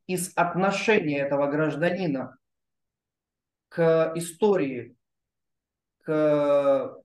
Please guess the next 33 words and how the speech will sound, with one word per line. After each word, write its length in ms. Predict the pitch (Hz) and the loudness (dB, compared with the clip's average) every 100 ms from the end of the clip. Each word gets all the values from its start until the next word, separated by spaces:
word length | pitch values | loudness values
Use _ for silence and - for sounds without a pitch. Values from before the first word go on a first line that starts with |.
| _ | _
традициям, 920 | 143 165 175 233 - 143 127 120 - - | -6 -6 -6 -10 -10 -10 -8 -10 -14 -18
историческому 840 | 139 - 202 202 - 147 147 147 | -8 -4 -2 -4 -4 -2 -2 -4
пути, 600 | 165 165 190 175 139 131 _ _ _ _ _ _ | -6 -8 -4 -4 -4 -12 _ _ _ _ _ _
языку, 680 | 131 156 170 208 208 151 - | -2 0 2 0 0 -2 -2
культуре 680 | 165 170 - 185 135 87 - _ - | -2 -2 -2 -2 -2 -6 -14 _ -4
данного 460 | 147 185 151 143 | 0 0 0 -4
государства, 580 | 151 151 180 220 220 156 | -6 -6 -2 -2 -2 -6
данной 260 | 147 139 139 | -6 -6 -6
державы, 460 | 151 151 139 135 143 | -4 -2 -2 -4 -6
а 80 | |
не 180 | 156 175 | -6 -4
из 80 | 175 | -4
его 220 | 208 190 | -2 -2
происхождения. 720 | 147 143 131 151 147 135 127 | -2 -6 -6 -8 -6 -6 -6
Потому 200 | 127 156 | -4 -6
что 160 | 165 170 | -4 -2
Калямин, 500 | 180 208 277 202 143 | 0 4 4 2 -2
например, 580 | 139 151 147 147 139 160 | -4 -4 -2 -2 -2 -2
он 140 | 175 | 0
прибыл 320 | 214 247 226 | 0 2 0
из 260 | 202 196 196 | -2 -6 -4
Индии, 480 | 185 143 123 113 - _ _ _ | -2 -2 -4 -10 -18 _ _ _
он 180 | 143 147 | -6 -2
прибыл 280 | 190 233 190 | 0 0 0
из 120 | 170 | -2
Санкт-Петербурга, 800 | 190 185 180 180 180 139 - - _ _ _ _ _ _ _ _ _ _ _ | -4 -4 -4 -4 -4 -8 -10 -18 _ _ _ _ _ _ _ _ _ _ _
но 340 | 156 202 262 | -4 0 2
уже 180 | 233 185 | 2 -2
долгое 380 | 190 226 185 175 | 0 0 2 2
время 260 | 196 214 170 | 0 0 0
жил 180 | 180 | -2
в 80 | - | -8
Сочи. 520 | - 123 - - - | -10 -10 -10 -16 -20